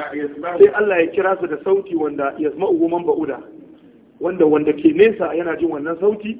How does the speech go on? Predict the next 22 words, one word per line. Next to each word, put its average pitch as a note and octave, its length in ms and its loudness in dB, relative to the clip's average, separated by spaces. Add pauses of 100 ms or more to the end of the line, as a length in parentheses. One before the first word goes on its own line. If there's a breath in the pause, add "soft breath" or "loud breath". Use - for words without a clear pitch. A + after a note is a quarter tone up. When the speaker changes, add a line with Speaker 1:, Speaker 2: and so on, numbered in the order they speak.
(120)
Speaker 1:
Kama C3+ 240 -12
yasma'u D3+ 480 -8
man C3 200 -8
qarib. B2 260 -4 (280)
Speaker 2:
Kamar D#3+ 200 0
yanda G#3+ 180 6
yake F4+ 180 4
wanda F3+ 220 0
ke E4+ 200 -4
kusa - 180 2
yana F3 240 0
ji. - 100 -8 (760)
Speaker 1:
Ana F3 160 -4
al-malik. D#3 380 -2 (320)
Speaker 2:
Allah F3+ 280 2
zai F3 160 2
ce, F3 80 4
"Ni G#3+ 220 4
ne G#3+ 120 6
mamallaki. F3 720 -2
Speaker 1:
Ana D#3+ 120 -12
al-dajjal. A#2 600 -12